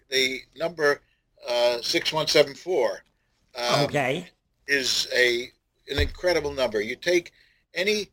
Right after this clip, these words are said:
Speaker 1: four-digit number, and you, uh, arrange the digits in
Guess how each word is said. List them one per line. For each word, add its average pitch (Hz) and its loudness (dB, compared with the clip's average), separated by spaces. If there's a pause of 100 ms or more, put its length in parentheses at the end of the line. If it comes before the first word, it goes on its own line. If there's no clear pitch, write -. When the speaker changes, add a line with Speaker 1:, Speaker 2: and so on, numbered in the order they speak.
Speaker 1:
four-digit 165 -2
number, 123 -2 (920)
and 143 0
you, 139 -2 (560)
uh, 123 2 (120)
arrange 170 0
the 147 0 (180)
digits 160 0
in 139 0